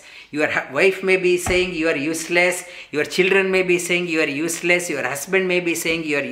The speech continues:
useless, your boss may be saying useless,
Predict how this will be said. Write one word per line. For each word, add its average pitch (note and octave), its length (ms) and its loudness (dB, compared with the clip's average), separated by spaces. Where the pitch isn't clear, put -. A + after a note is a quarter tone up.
useless, E3+ 520 0
your C3+ 240 0
boss D#3 480 2
may F#3 140 2
be F3+ 160 2
saying F3 320 0
useless, D#3+ 720 0